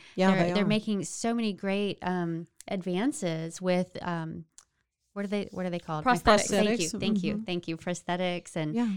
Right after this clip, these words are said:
Speaker 2: and wheelchairs and accessibility, and, um, to see that and showcase that is a really cool thing.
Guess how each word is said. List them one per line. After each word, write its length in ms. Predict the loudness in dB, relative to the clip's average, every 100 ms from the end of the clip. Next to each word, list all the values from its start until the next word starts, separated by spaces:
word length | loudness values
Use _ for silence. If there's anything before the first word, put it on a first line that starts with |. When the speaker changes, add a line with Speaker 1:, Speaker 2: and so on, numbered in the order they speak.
| -2
Speaker 2:
and 140 | -4 -2
wheelchairs 580 | -2 -2 -2 -2 -4
and 120 | -6 -8
accessibility, 1000 | -6 -4 -2 0 0 0 0 0 -2 -4
and, 280 | -4 -4 -8 -14 _ -8
um, 360 | -2 -2 -2 -8 -18 _ -6
to 120 | -4
see 240 | -2 0 2
that 240 | 2 0
and 100 | -2
showcase 520 | 0 0 0 -4 -2
that 300 | 0 0 0
is 120 | -4
a 80 | -4
really 260 | -2 -2 -4
cool 220 | -6 -8
thing. 340 | -4 -4 -4